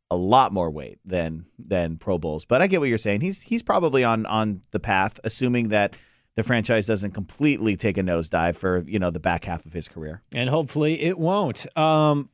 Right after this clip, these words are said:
Speaker 2: Brian Schottenheimer was up on Seattle radio on, um, K J R, I believe, yesterday, talking about some of his play calling in the Dallas game. Uh, by and large, Perkins, I mean, we both took a look at it. It looked like, you know, he was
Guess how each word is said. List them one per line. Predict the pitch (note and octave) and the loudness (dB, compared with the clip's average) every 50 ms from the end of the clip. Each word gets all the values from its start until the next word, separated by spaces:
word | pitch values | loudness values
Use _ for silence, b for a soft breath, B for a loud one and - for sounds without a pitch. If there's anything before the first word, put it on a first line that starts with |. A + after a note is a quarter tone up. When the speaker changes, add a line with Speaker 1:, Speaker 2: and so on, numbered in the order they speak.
| _ - | _ -4
Speaker 2:
Brian | C3 A#2+ C#3 C#3+ D3 D3 | 0 2 2 4 4 2
Schottenheimer | B2+ - C#3+ C#3+ C3+ C3 D3+ D3 C3+ C3+ C3+ | 4 4 4 4 4 2 2 2 4 4 4
was | C3 C3 B2 A2+ | 4 4 4 4
up | C3+ C3+ B2+ - | 2 2 2 2
on | B2+ B2 A#2+ A2+ | 0 2 0 0
Seattle | - C#3 B2 B2 B2+ A#2+ A2+ | 0 0 0 0 0 0 2
radio | A2+ A#2 A#2+ B2 B2 B2 B2 A#2+ A#2+ A#2+ A#2+ A#2+ A#2+ A#2 - | 2 4 4 4 4 4 4 4 4 4 4 2 2 0 0
on, | G#2+ G#2 G#2 G#2 G2+ G2 | 0 0 2 2 0 0
um, | G2 G2 G2 G2 G2 G2 G2 G2+ G2 G2 G2 - _ - | 0 0 0 0 0 0 -2 -2 -2 -4 -6 -10 _ -4
K | - C3+ B2+ | -2 -2 0
J | A#2 A2+ G#2 A2+ | 2 2 2 2
R, | C#3+ F#3 G#3+ A3 | 2 2 2 2
I | G#3+ | 0
believe, | G#3 A3 A3+ A3+ A3+ B3 B3 A#3 - - - _ _ _ _ _ _ _ _ _ _ _ - | 0 0 0 0 0 -2 -2 -4 -6 -12 -20 _ _ _ _ _ _ _ _ _ _ _ 0
yesterday, | C#3 C#3 D3+ - - F#3+ F#3 F#3+ G3 G#3 G#3+ G#3+ G#3 A3 - - | 2 2 2 2 2 2 2 4 2 2 0 0 -2 -4 -4 -2
talking | - B2+ A#2+ A#2 - A2+ | -2 -2 0 0 0 0
about | A2+ A2 A2 A2 A2 G#2+ | 2 2 2 2 0 -2
some | - - A#2 | -2 -2 -2
of | A2 G#2 G#2+ | -2 -2 -2
his | A2+ G#2+ G#2 | -2 -4 -4
play | - - - G2+ G2+ G2+ | -6 -6 -6 -6 -4 -4
calling | - - G#2+ G2+ G2 G2+ G2 G2 F#2+ - _ _ _ _ _ _ _ _ - | -2 -2 -2 0 0 -2 -2 -2 -4 -6 _ _ _ _ _ _ _ _ -6
in | - A#2 G#2+ | -2 -2 0
the | G#2 G2+ | 0 0
Dallas | G2 G#2 G2+ G#2 G#2 G2+ G2 - - | 0 2 2 2 2 2 0 -2 -2
game. | - A2 G#2 G2+ G#2 G2+ G2+ G2 - _ _ _ _ _ _ _ _ _ _ _ _ - - | -2 0 0 2 2 0 0 -2 -6 _ _ _ _ _ _ _ _ _ _ _ _ -12 -6
Uh, | - A2 G#2+ G#2+ G#2 G2+ G2+ G2+ | -4 -2 0 2 2 2 0 -2
by | G2+ A2 A#2 C3 E3 E3+ | -2 0 2 4 4 6
and | D3 | 6
large, | C#3 C#3+ C#3 B2 - | 4 4 4 2 2
Perkins, | - C#3 B2+ A#2 - B2+ A#2+ A2 | 4 2 4 4 2 2 2 2
I | A2+ | 2
mean, | A2 A#2 A#2 | 2 2 2
we | A2+ A#2+ | 2 2
both | A#2+ A#2+ A#2+ A#2 - | 2 2 2 2 2
took | - - A#2+ - | 0 0 2 2
a | A#2+ | 2
look | A2 A2 A2 - | 2 2 2 2
at | A#2 A2 A2 G#2+ | 2 2 2 2
it. | A2 A2+ - | 0 -2 -2
It | G#2+ A2+ A2+ | -4 -2 0
looked | B2 C3+ C3 - | 0 -2 0 0
like, | B2+ A#2 A2+ - - | -2 -2 -2 -2 -4
you | A#2 | -4
know, | G#2+ G#2 | -2 0
he | G2+ B2+ C3 | 0 0 2
was | B2 A#2 G#2 F#2+ - | 2 2 0 -2 -4